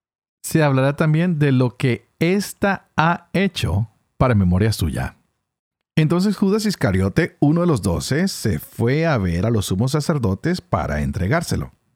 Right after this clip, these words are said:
Al oír ellos, se alegraron y prometieron darle dinero, y él andaba buscando cómo entregarlo en momento oportuno.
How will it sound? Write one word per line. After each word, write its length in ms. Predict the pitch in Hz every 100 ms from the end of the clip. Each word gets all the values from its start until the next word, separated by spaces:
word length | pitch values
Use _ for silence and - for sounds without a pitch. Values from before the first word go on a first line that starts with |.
| _ _ _ _ _ _ _ _ _ _
Al 140 | 143 147
oír 180 | 208
ellos, 380 | 226 156 151 202
se 200 | - 113
alegraron 600 | 95 76 73 98 107 139
y 60 | 165
prometieron 600 | 135 117 101 113 127 110
darle 340 | 82 78 82 107
dinero, 480 | 127 151 117 156 - _ _ _ _ _ _ _
y 220 | - 120 135
él 160 | 160
andaba 420 | 160 135 139 160
buscando 720 | 156 143 - - 120 147 165 -
cómo 300 | 110 110 123
entregarlo 840 | 135 98 80 78 85 113 147 - -
en 280 | 113 90 85
momento 480 | 85 92 98 101
oportuno. 640 | 85 - 64 69 65 67